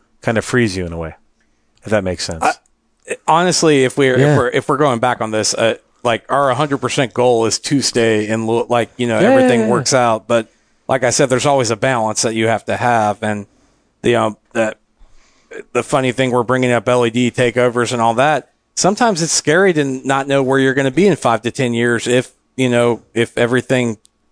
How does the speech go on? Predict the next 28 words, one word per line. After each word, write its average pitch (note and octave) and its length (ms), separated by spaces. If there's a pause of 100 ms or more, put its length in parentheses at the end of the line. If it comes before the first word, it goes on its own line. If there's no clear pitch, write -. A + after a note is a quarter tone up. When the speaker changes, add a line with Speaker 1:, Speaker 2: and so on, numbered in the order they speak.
(120)
Speaker 2:
keeps - 220
on B2 140
going B2+ 240
the A#2 60
way A#2 200
it G#2+ 100
goes G3+ 240
sometimes. G2 600 (480)
So B2+ 180
Speaker 3:
I've B2 120
had E3 120
Speaker 2:
that, C#3+ 80
Speaker 3:
to C3 80
Speaker 2:
that, B2+ 140
Speaker 3:
invent C3+ 280
the - 80
Speaker 2:
it's A2+ 80
Speaker 3:
company C3 420
that A2 200
I A#2 140
own, A#2 420 (320)
uh, A2 300 (1300)
reinvent B2+ 760
it A2+ 300
Speaker 2:
Yeah, A2+ 140
Speaker 3:
three D3 140
Speaker 2:
well, G#2+ 80
Speaker 3:
times C3 520